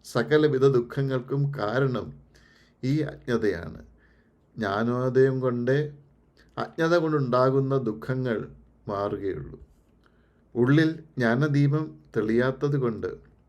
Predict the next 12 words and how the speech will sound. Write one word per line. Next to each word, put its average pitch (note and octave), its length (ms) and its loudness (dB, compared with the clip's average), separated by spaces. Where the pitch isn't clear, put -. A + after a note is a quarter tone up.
ആദ്യം G#2+ 420 -4
ബാഹ്യമായി A#2+ 720 -2
ദീപങ്ങൾ A2+ 420 -4
തെളിക്കുന്നു. G2 520 -10
ഒരു A2+ 160 0
ദീപത്തെ A2+ 400 0
കാണുമ്പോൾ G#2 520 -4
അത് B2 200 4
വെറും D#3 280 4
ദീപമായി D3 460 2
കാണാതെ A2 560 -2
ഈശ്വര D#3+ 400 4